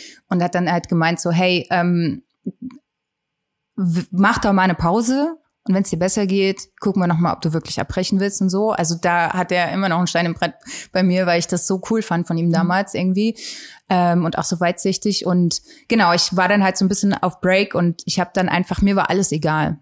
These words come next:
Speaker 1: Und das war cool, dass mir alles egal war, weil dann hab ich halt einfach so angefangen, mein Ding zu machen, so, ne, so.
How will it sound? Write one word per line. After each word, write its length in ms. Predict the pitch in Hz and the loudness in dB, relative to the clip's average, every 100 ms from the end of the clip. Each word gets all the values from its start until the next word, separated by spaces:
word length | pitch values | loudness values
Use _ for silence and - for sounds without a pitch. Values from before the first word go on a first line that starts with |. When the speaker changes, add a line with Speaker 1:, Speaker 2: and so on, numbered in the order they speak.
| _ _ _ _ _ _ _ _ - - | _ _ _ _ _ _ _ _ -10 -2
Speaker 1:
Und 320 | 180 180 190 | 2 2 2
das 240 | 185 - | 0 0
war 520 | 180 170 170 170 170 - - | 2 2 2 0 -4 -6 0
cool, 220 | 214 226 | 2 2
dass 160 | 190 | 2
mir 120 | 190 156 | 2 2
alles 200 | 175 170 | 2 0
egal 340 | 170 170 175 | 0 0 0
war, 320 | 190 202 202 | 0 0 -2
weil 220 | 175 180 | -2 0
dann 160 | 180 175 | 0 0
hab 80 | 175 | 0
ich 120 | - | -2
halt 120 | 175 | -2
einfach 240 | 185 175 175 | -2 -2 -4
so 100 | - | -2
angefangen, 360 | 175 175 170 | -2 0 2
mein 140 | 170 165 | 2 2
Ding 180 | 170 | 2
zu 120 | 170 175 | 0 -2
machen, 320 | - 170 165 | -4 -4 -6
so, 240 | - - - | -6 -8 -4
ne, 220 | 180 214 | -2 -2
so. 280 | 196 - - | -2 -6 -6